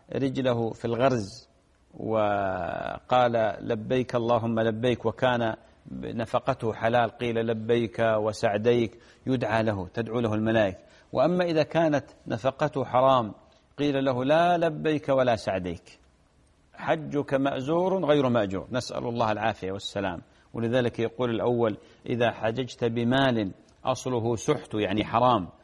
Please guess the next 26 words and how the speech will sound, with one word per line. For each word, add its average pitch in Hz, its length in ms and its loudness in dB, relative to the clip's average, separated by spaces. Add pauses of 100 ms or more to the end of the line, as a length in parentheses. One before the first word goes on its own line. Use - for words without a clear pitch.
(180)
"إذا 113 260 -2
حججت 127 460 -6
بمال 123 600 0 (340)
أصله 117 460 -2
سحت 151 380 -4 (380)
فما 202 340 0
حججت"، 135 640 -2 (340)
ولكن 110 420 -2
حجة 170 460 -2
ال-، 127 160 -2 (320)
العير 113 520 0 (280)
لا 135 220 2
يقبل 147 420 0
الله 127 460 2
إلا 123 340 -2
كل 117 360 -4
صالحة، 113 560 0 (560)
فليس 139 360 0
كل 120 360 -2
من 117 160 -2
حج 113 300 -4
بيت 104 280 -2
الله، 104 500 0 (600)
آه، 104 340 2
مبرور. 110 560 0 (280)
والمعنى 143 680 2